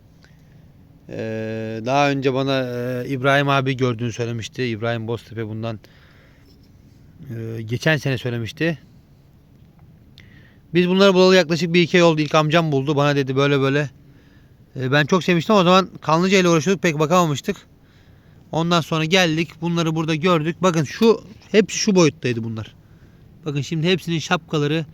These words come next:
gelişmiş. Karda, e, ve soğuklara dayanıklı bir mantar arkadaşlar. Yani hiçbir şey bulamazsınız. Eğer böyle bir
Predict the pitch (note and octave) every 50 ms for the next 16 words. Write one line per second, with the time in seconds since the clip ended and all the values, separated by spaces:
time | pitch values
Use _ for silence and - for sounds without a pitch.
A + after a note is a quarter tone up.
0 | - - _ _ - _ - - _ - - - - F3+ G3 F#3+ F3+ - - D#3+
1 | E3 - - - - F#3 F#3+ G#3 F#3+ E3 E3 E3 E3+ D#3+ C#3 - - - - -
2 | - - - - - - - - - - - - - - - - - - - -
3 | - - - A2 A#2+ B2+ B2+ B2+ C3 C3+ C#3+ D#3 D3 - - G3 G3 F#3 C#3 C3
4 | E3+ F3+ F3+ D3 E3 E3 E3 E3+ E3 - - F3 D#3+ D#3 D3 B2 C3 C3 C3 C#3
5 | C3+ B2+ G#2+ - A#2+ - - - - - - - - - - - - - - -
6 | - - - - - - - - - - - - - - - - - - - -
7 | - - - _ C#3 C#3 B2 B2 A#2 B2 F#3+ F3+ E3+ C#3+ - - F3 D3+ C#3 D3+
8 | F3+ G3 G3 F3+ - - - D#3+ E3+ D#3 D#3 D#3+ D3 D3 D3 C#3 C#3 E3+ F3 F3
9 | D#3+ C#3+ C#3+ B2+